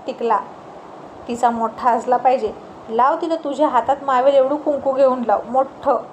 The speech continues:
माझी बायको भारी दिसते कुंकू लावल्यावर."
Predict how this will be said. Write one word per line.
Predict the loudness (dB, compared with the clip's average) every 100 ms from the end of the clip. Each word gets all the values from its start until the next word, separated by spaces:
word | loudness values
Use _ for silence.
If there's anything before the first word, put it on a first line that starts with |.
| -18 -20 -2
माझी | 0 2
बायको | 4 4 2
भारी | 0 -2 -2
दिसते | -2 0 -2 -2 -6 -12 -4
कुंकू | -4 0 4
लावल्यावर." | 4 4 2 2